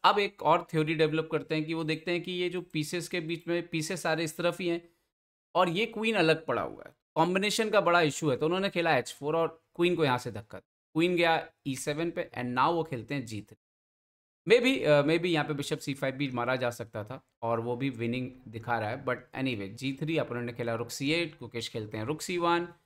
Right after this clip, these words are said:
रुक सी सेवन, वो बिशप सी फ़ाइव कभी भी मार सकते थे, finally उन्होंने बिशप सी फ़ाइव यहाँ पे मारा, b into सी फ़ाइव and now यहाँ पर ए फ़ोर। अ, यहाँ पर मैं आपको बता दूं कि ये जो चाल है, ये अच्छी नहीं है because of knight into बी फ़ाइव,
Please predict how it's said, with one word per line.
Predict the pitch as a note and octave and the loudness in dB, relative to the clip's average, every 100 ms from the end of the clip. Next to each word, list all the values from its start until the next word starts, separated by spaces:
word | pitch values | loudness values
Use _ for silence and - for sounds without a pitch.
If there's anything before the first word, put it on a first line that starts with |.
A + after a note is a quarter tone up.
| _ _ - | _ _ -2
रुक | F#3 | -2
सी | - G3+ | -2 -2
सेवन, | - F3+ F#3+ | 0 0 0
वो | F#3+ - | 0 -2
बिशप | D3 D3 | -4 -4
सी | F3 F#3+ | -2 -2
फ़ाइव | F3 F3 | 0 0
कभी | E3 D#3 | 0 0
भी | E3+ | 2
मार | D3 C3+ | 2 0
सकते | - - B2+ | -2 -14 -18
थे, | |
finally | F3 - D3+ F3 F3+ | -12 2 4 4 4
उन्होंने | D#3+ C#3+ B2+ | 2 2 -2
बिशप | A2+ A#2 | -4 -8
सी | - A2 | -10 -10
फ़ाइव | G#2+ G#2+ | -10 -8
यहाँ | G2+ | -10
पे | G#2 | -10
मारा, | G#2 B2 - _ _ _ _ _ _ _ E3+ | -10 -10 -12 _ _ _ _ _ _ _ 0
b | G3 | 0
into | F#3 | -2
सी | E3 E3+ | -2 -4
फ़ाइव | D#3 D3+ F3 - _ _ _ _ _ | -2 -2 -4 -8 _ _ _ _ _
and | C#3 C3+ | -2 0
now | B2 C#3 - A#2+ | 2 0 -2 -6
यहाँ | A2+ | -6
पर | A2 B2 - | -6 -8 -8
ए | A2+ A2+ | -6 -6
फ़ोर। | A2+ B2 G2+ - _ _ _ _ | -8 -10 -10 -12 _ _ _ _
अ, | - - | -12 -2
यहाँ | C3+ D#3+ F3+ | 2 2 2
पर | F3 | 0
मैं | F3 | -2
आपको | E3 E3 | -2 -2
बता | D3 D3 | -2 0
दूं | E3 | -2
कि | E3 D#3 - C3+ A#2 | -6 -12 -12 -14 -6
ये | F3 G3 - | -4 -4 -6
जो | C#3+ D#3+ E3 | -6 -6 -6
चाल | D#3+ C#3+ B2+ C3+ | -4 0 2 0
है, | B2+ C3+ C3 A#2+ B2+ | 0 0 0 -2 -6
ये | C3 C3+ | -4 -4
अच्छी | - B2 - D3 | -4 -10 -6 -4
नहीं | C3 B2+ C#3 | -2 -2 -2
है | B2+ - | -4 -10
because | B2+ C3 C3+ | -6 -4 -4
of | D3 | -6
knight | B2+ A#2 B2+ | -6 -4 -4
into | B2+ A2+ A#2 | -4 -8 -10
बी | G#2+ G#2+ | -12 -18
फ़ाइव, | _ - | _ -16